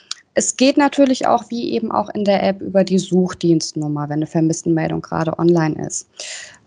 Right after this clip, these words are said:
Ähm, Abgefragt wird auf jeden Fall bei einem Fundfall immer der Zustand des Tieres. Geht's ihm gut?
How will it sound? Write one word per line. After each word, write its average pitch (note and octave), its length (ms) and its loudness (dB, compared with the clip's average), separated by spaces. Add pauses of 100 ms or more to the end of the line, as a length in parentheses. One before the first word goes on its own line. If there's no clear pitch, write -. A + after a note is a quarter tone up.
Ähm, G3 600 4 (580)
Abgefragt B3 600 0
wird B3+ 120 0
auf - 180 -4
jeden A#3+ 200 0
Fall A#3 200 0
bei G#3 100 -2
einem G3+ 240 0
Fundfall A3+ 640 0
immer G#3 300 0
der F#3 140 2
Zustand C#4+ 520 0
des - 160 -4
Tieres. A#3 560 -2
Geht's G3 200 -6
ihm F#3+ 120 2
gut? G#3 540 0